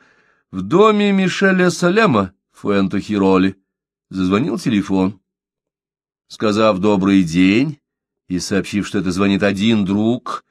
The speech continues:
мужской голос на безупречном испанском языке выразил свои соболезнования по поводу несчастного случая с Гару,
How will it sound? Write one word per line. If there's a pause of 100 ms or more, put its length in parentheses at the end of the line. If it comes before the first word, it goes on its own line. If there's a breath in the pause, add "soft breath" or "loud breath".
(500)
мужской
голос
на
безупречном
испанском
языке (400 soft breath)
выразил
свои
соболезнования
по
поводу
несчастного
случая
с
Гару,